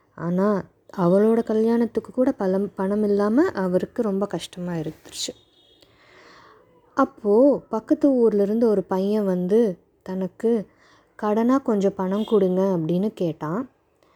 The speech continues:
அந்த பணக்காரர்கிட்ட தான் இப்போ ஒண்ணுமே இல்லையே. அவர் சொன்னாரு, "தம்பி, இப்போ மன்னிச்சுக்கப்பா, என்கிட்ட காசு இல்ல. கண்டிப்பா இன்னொரு தடவை எல்லாம் உனக்கு நான் செய்யறேன்" அப்படின்னு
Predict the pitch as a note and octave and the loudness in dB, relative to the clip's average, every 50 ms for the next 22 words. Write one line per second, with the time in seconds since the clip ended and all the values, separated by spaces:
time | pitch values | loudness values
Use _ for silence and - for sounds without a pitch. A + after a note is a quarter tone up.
0 | _ _ _ _ _ _ - B3+ B3 - - B3+ B3+ C4+ C4 - C#4 C4+ C#4 C4 | _ _ _ _ _ _ -4 -2 0 0 2 2 2 2 2 2 2 2 2 0
1 | C4+ B3+ - C4 B3+ C#4 C4 - - A#3+ A3+ A3+ A3+ A#3+ A#3+ B3 B3 A3+ G#3 G#3 | 0 -2 -2 0 2 0 0 0 -2 -4 -2 -2 0 2 2 2 2 2 2 2
2 | A3 A3 G#3 G3 G3+ G#3 G3 F3 D#3 - - - G3 F#3+ F#3 - - G3 F#3+ F#3+ | 2 2 2 2 2 2 0 -2 -4 -8 -12 -8 -6 -4 -4 -4 -6 -8 -6 -4
3 | G3+ G#3 G#3 G3 G#3 G3+ F3 - - _ _ _ - F3+ F3+ F#3 F#3+ G#3 A3 A3+ | -2 -2 0 0 0 0 0 -2 -6 _ _ _ -8 -6 -4 0 0 0 2 2
4 | G#3+ F3+ E3+ - F#3 F3 F3 E3+ E3+ E3+ F#3 F#3+ - - A3 - F#3 F3 - - | 2 0 -2 -2 -4 -4 -4 -4 -4 -4 -4 -4 -6 -8 -8 -6 -8 -8 -6 -4
5 | G3 A3 A#3+ A3 F3 - - _ _ _ - G#3 G#3 G#3 C4 C4+ - C4 - - | -4 -2 -2 -4 -6 -10 -16 _ _ _ -8 -6 -4 -2 -2 -2 -2 -4 -6 -4
6 | G#3+ G#3 A3 B3 B3 - C4 B3 B3 B3+ B3+ B3 A3 F3+ - _ _ _ - - | -2 -2 -2 -2 -2 0 0 0 2 2 2 0 0 -2 -6 _ _ _ -14 -10
7 | F3 F3 F3+ F#3+ G#3+ G#3+ - - C4+ C4 G#3 F#3+ G3 G#3+ A3 A#3 A3+ A#3 A#3 A#3 | -8 -6 -4 -2 -4 -4 -2 -2 -2 0 0 0 0 0 0 2 2 2 2 2
8 | B3 B3+ D4 D4+ C#4 G#3 G3 G3 G3+ G#3+ A#3 C4 D4 C#4+ A3 G3+ G3 G3 - C4 | 2 2 2 2 2 2 0 0 0 0 0 2 0 0 0 -2 -4 -6 -6 -6
9 | A#3+ G#3+ G3 - - - F3 F3 F3 F3+ F#3+ F#3 F3 E3 E3+ F3 F3+ | -6 -6 -8 -8 -8 -6 -4 -2 -2 0 0 0 -2 -2 -2 -2 -4